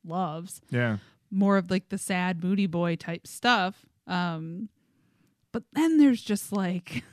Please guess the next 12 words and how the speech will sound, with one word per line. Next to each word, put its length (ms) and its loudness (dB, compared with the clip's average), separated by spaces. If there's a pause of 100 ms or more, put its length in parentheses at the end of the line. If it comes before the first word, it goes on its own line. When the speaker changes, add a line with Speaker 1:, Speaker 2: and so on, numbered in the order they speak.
(300)
Speaker 1:
<laughs> 180 -20
all 300 0
the 120 2
other 240 2
things, 540 -2
and 100 0
it's 120 -6
like, 160 -4
"What? 240 -2 (380)
Wait, 260 -4 (320)
wait, 280 -2
what? 180 0